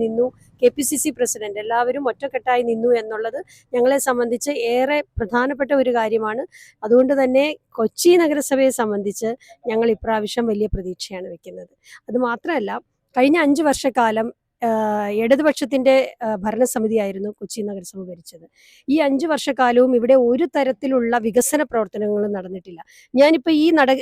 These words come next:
നിൽക്കുന്ന റോഡ്, ഇത് ഇവിടുത്തെ സിറ്റിംഗ് കൗൺസിലർ, ആ, ആണ്.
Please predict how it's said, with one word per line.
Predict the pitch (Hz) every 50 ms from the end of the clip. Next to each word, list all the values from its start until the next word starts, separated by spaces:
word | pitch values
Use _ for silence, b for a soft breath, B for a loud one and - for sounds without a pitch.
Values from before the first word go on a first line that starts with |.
| 254 247 254
നിൽക്കുന്ന | 220 - 277 269 277 269 247 233
റോഡ്, | 214 220 220 190 160 - b b b b b b -
ഇത് | 262 302 294
ഇവിടുത്തെ | 285 277 285 226 302 302 -
സിറ്റിംഗ് | - 247 - - 294 294 269 254
കൗൺസിലർ, | 240 233 220 - - 233 247 269 285 - _ _ - - 240
ആ, | 233 233 226 220 220 220 214 214 214 214 208
ആണ്. | 202 226